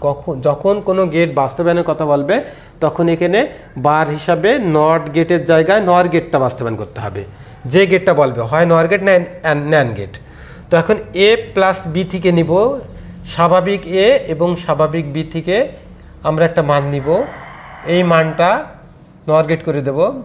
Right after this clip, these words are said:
তাহলে এটার মান হবে এ প্লাস বি, এটা নর গেট। এবং এ বার এবং বি বার থেকে নিব, এ বার এবং বি বার, এখান থেকে আমরা একটা নর গেট তৈরি করে দেব। এটা একটা নর গেট, এটা হচ্ছে এ বার প্লাস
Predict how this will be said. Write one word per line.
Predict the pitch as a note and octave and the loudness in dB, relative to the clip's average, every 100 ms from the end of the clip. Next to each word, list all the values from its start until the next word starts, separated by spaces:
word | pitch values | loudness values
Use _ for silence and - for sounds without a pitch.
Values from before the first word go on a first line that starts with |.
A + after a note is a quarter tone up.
| - | -4
তাহলে | C#3 C3+ | -4 -2
এটার | D#3+ E3+ D#3+ | 0 2 2
মান | C#3 C#3 | 0 -2
হবে | D3 E3+ | -2 -6
এ | D3+ D3 D#3 D#3 | -4 -2 -4 0
প্লাস | C#3 D3 D#3+ - - C3 | 2 2 2 -6 -18 -14
বি, | C3 E3+ F#3+ | -8 -6 -6
এটা | D3 D3 | -6 -4
নর | C#3 C3+ | -2 0
গেট। | C#3 A#3 - - - - - - - | 2 0 0 -18 -20 -20 -20 -16 -4
এবং | E3 F3+ | 0 0
এ | F3 G3+ | 2 2
বার | G#3 G#3+ | 2 2
এবং | G#3 F#3+ | 0 0
বি | G3+ | 0
বার | G3+ F3+ | 2 0
থেকে | - E3 | 0 0
নিব, | D#3+ D3+ F#3+ C4 - - - - - - - | 0 2 0 -2 -8 -20 -20 -20 -20 -20 -12
এ | D#3 D#3 | -4 -2
বার | D#3 F3 - - - - - - | 2 2 0 -6 -20 -20 -16 -4
এবং | D3 C#3 | -4 -2
বি | D#3 | -2
বার, | D3+ D#3+ E3 - - - - - | 2 2 2 -4 -18 -20 -20 -8
এখান | E3 F3+ G3 | -4 -2 -2
থেকে | G3 G3+ G#3+ G3+ | -4 -2 2 4
আমরা | E3+ D#3+ | 4 0
একটা | D#3 D#3+ | 0 0
নর | C#3+ C3+ | 0 -2
গেট | B2 - | -4 -8
তৈরি | A2+ G#2 | -12 -12
করে | G2+ | -14
দেব। | G2 F#2+ G2+ - - - - - - - - - - - | -14 -16 -18 -20 -20 -20 -20 -20 -20 -20 -20 -20 -20 -4
এটা | D#3+ D#3+ | -2 0
একটা | E3 E3 | 0 2
নর | D3 C#3+ | 0 2
গেট, | F3 A3+ - | 0 0 -2
এটা | D3 C#3+ | -2 -2
হচ্ছে | D3+ D3+ | -4 -6
এ | D3+ D#3 E3+ E3+ C3 | -2 2 2 0 -4
বার | C#3+ E3 G#3 - | -2 0 -2 -6
প্লাস | D3 D3 G#3+ | 0 2 2